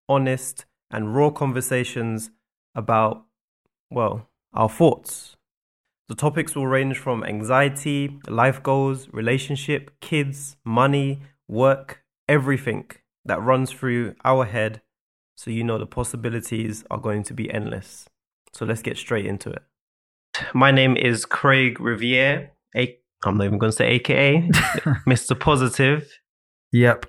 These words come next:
Speaker 2: and, uh, he is joined by Mister Simon,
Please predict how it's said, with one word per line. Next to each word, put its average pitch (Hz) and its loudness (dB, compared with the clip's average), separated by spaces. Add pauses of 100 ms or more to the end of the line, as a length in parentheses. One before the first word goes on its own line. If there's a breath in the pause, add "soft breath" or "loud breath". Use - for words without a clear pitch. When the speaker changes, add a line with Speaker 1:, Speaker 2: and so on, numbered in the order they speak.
Speaker 2:
and, 113 8 (140)
uh, 104 4
he 120 4
is 107 6
joined 117 6
by 107 6 (760)
Mister 143 6
Simon, 147 6